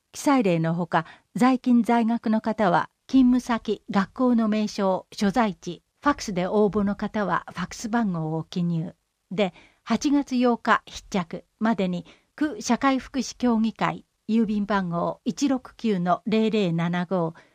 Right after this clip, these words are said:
高田馬場一の十七の二十、電話ファックス六四五七六一零零、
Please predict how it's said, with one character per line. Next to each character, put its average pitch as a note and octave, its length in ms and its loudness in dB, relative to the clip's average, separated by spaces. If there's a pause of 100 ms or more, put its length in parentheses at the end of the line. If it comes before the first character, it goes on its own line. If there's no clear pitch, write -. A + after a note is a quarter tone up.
(140)
高 B3 260 0
田 B3 100 0
馬 A#3+ 120 2 (160)
場 - 260 0
一 A#3+ 280 0
の F#3 160 2
十 A3 200 0
七 G#3 300 0
の E3+ 240 -4
二 G3 180 2
十、 D#3+ 280 -6 (400)
電 B3 240 6
話 A#3 100 2
フ G3 80 -12
ァ A#3 80 4
ッ G#3+ 60 0
ク - 100 -18
ス - 180 -10 (320)
六 A3 280 0
四 C4+ 260 2
五 A3 240 4
七 G#3 440 0
六 G3 280 0
一 A3+ 260 0
零 F3+ 220 2
零、 D#3+ 260 -2